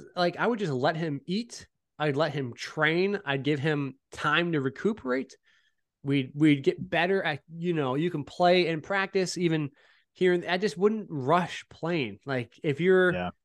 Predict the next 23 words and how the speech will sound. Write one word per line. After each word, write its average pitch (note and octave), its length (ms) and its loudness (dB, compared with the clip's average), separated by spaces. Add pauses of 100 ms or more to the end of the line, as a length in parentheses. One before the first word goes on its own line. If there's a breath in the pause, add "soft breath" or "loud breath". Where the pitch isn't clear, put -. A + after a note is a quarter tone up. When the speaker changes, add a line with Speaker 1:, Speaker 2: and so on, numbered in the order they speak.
(560)
Speaker 1:
if E3 140 -2
the F3 100 4
biggest A3+ 420 4
risk E3+ 400 -2
and D3 140 -4
downfall D3+ 440 2
of B2+ 80 2
your D3 120 2
career D3+ 220 -6
is C3 80 -2
an A#2+ 60 0
injury C3 500 0
and C3 120 -4
you've C3 120 -6
dealt C3+ 200 -2
with A#2 100 0
Speaker 2:
Injury. G#2+ 220 6
Speaker 1:
injury D#3+ 140 0
stuff E3 340 -6
and D3 80 -6
you're C3 120 -2
constantly E3+ 540 -4
revving C#3 420 2